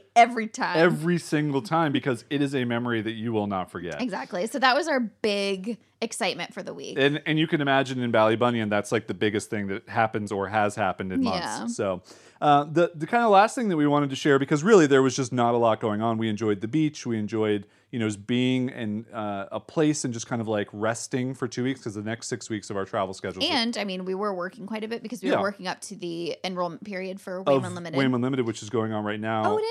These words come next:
Speaker 2: up
Speaker 1: is?
Speaker 2: until April fifth. It's open. If someone wants to
Speaker 1: Interesting.
Speaker 2: join and get Unborn coaching every month,
Speaker 1: They could go to
Speaker 2: watergamefully dot com slash join.
Speaker 1: Interesting.
Speaker 2: Um, but the kind of, like,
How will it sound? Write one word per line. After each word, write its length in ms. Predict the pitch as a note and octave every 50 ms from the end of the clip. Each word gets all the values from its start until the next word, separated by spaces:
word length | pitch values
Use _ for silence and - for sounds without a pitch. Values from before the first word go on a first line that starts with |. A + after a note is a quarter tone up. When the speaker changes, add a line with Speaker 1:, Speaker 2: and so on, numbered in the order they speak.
| - -
Speaker 2:
up 60 | -
Speaker 1:
is? 40 | A#2+
Speaker 2:
until 260 | B2 A#2+ - B2+ A2
April 220 | G#2+ G#2 - A2
fifth. 220 | - - C#3 C3 B2+
It's 100 | A2+ -
open. 240 | C#3 B2+ A#2+ B2 G#2+
If 80 | G#2
someone 220 | - - A#2+ A#2+ B2
wants 100 | A2 G#2
to 60 | -
Speaker 1:
Interesting. 180 | - A2+ G#2+
Speaker 2:
join 80 | G#2 G#2
and 40 | G2+ F#2+
get 80 | G#2
Unborn 340 | G#2 G#2 G2+ G2+ F#2+ F#2 F#2
coaching 280 | - - A#2 A2+ - G2+
every 160 | G2 F#2 F#2+
month, 400 | F#2 F2 E2+ F#2+ B2 - - _ _ _ _ _ _ -
Speaker 1:
They 100 | A#3+ G#3+
could 160 | - G#3+ F#3
go 160 | A3 A3 G#3+
to 400 | G#3+ - G#3 E3+ E3+ D#3+ D#3+ G3+ G#3 _ _ _ - - _
Speaker 2:
watergamefully 480 | G#2+ A2+ A2+ G#2+ G2+ G2 G2+ F#2 - G2
dot 140 | F#2+ F#2 F2+
com 200 | - G2 F#2+ F#2+
slash 240 | F#2 G2 F#2+ G2+ -
join. 280 | - A#2 A#2 A2+ G#2 G2+ _ _ -
Speaker 1:
Interesting. 480 | - G3+ - D4 - - A#3 A3 A#3+ C4 -
Speaker 2:
Um, 340 | D3+ D3+ D3+ D3 D3+ D#3 - _ _ _ -
but 520 | E3 - - B3 D#4+ C#4+ F#3 F3 F3 - -
the 300 | D#3 C#3+ D#3+ F3 E3+ E3
kind 200 | - - A#3 A#3
of, 80 | A3 F#3
like, 320 | F#3+ F3+ E3 D#3+ - -